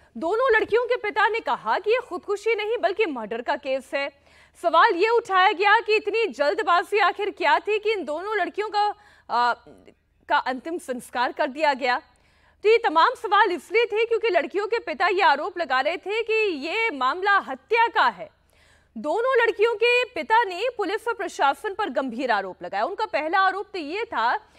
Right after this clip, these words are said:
कि ये खुदकुशी नहीं बल्कि मर्डर है। ये आरोप लगा रहे थे कि शरीर पर चोट के निशान हैं, शरीर पर कांटे लगे हैं,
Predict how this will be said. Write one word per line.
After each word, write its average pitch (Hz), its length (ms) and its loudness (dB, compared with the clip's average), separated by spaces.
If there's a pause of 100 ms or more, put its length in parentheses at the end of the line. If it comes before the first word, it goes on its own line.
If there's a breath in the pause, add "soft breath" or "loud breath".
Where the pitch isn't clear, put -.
(240 soft breath)
कि 359 60 0
ये 466 120 2
खुदकुशी 403 500 -4
नहीं 403 240 -2
बल्कि 403 280 -2
मर्डर 262 400 -4
है। 240 200 -8 (640 soft breath)
ये 311 160 2
आरोप 403 440 2
लगा 392 240 2
रहे 392 200 2
थे 427 260 0
कि 427 160 0
शरीर 392 380 -2
पर 415 180 -2
चोट 302 320 -6
के 370 100 -6
निशान 247 500 -4
हैं, 247 180 -14 (440 soft breath)
शरीर 392 440 2
पर 480 240 2
कांटे 285 360 0
लगे 392 280 -2
हैं, 381 180 -8